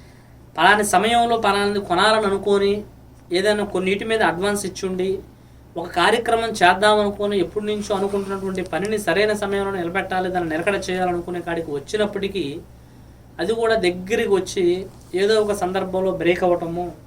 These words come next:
తర్వాత తీరా చేద్దాం అనుకున్నటువంటి అంశం, అంశం కూడా ఏదో ఒక విధంగా దాన్ని చేయకపోవటము, ఈ తరహా వ్యవహారాల వలన కూడా మాటకు సంబంధించినటువంటి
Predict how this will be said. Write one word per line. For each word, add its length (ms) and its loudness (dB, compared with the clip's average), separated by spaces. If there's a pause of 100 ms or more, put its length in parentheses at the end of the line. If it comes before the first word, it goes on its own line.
(800)
తర్వాత 300 2 (140)
తీరా 220 2 (120)
చేద్దాం 380 4
అనుకున్నటువంటి 480 0
అంశం, 300 -4
అంశం 280 0 (120)
కూడా 160 2 (180)
ఏదో 140 0
ఒక 160 -2
విధంగా 400 -2
దాన్ని 240 -4 (460)
చేయకపోవటము, 680 0 (220)
ఈ 40 2 (100)
తరహా 300 2
వ్యవహారాల 520 0
వలన 220 -4 (100)
కూడా 180 -2 (880)
మాటకు 400 4
సంబంధించినటువంటి 1040 -2